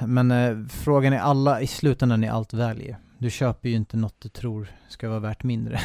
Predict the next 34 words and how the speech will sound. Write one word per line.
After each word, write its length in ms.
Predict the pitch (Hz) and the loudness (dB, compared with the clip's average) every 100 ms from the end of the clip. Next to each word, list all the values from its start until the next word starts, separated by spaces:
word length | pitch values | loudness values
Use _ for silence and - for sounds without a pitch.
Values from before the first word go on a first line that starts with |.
| 110 | -4
<laughs> 140 | 110 | -2
Alltså 200 | 113 110 | -4 -4
det, 180 | 113 123 | -4 -4
det 120 | 117 | -2
är 40 | 123 | 0
bara 180 | 123 117 | 2 2
hur 340 | 117 107 117 | 2 0 2
mycket 360 | 117 107 - 113 | 2 0 -4 -4
du 140 | 110 | -6
prognostiserar 1080 | - 120 117 - 120 - 123 117 120 123 127 - | -6 -6 -6 -6 -10 -6 -6 -4 -6 -10 -12 -12
värdet, 440 | 120 113 117 113 120 | -8 -6 -6 -6 -4
om 140 | 113 | -2
det 60 | 113 | 0
är 80 | |
hur 100 | 117 | 0
mycket 260 | 120 113 117 | 0 0 -4
av 60 | - | -8
värdet 380 | 127 123 113 113 | -8 -6 -4 -4
som 120 | 123 | -2
ligger 140 | 117 | 0
i 40 | 117 | 2
nutid 460 | 123 117 - 117 | 2 0 -4 -4
mot 280 | 117 117 - | -4 -6 -8
i, 320 | - - 135 | -16 -14 -10
i 40 | 113 | -8
framtiden. 640 | - 120 120 143 117 113 - - - - - - | -4 -4 -2 -4 -4 -8 -12 -20 -20 -20 -18 0
Men 120 | 123 | 2
jag 140 | 131 131 | 2 2
känner 220 | 143 127 | 4 4
att 120 | - | 2
jag 340 | 127 117 113 | 0 0 -2
tittar 240 | - 123 120 | -4 -4 0
mycket 340 | 123 - - | 0 -2 -2
mer 440 | 120 113 110 113 | 0 0 -2 -6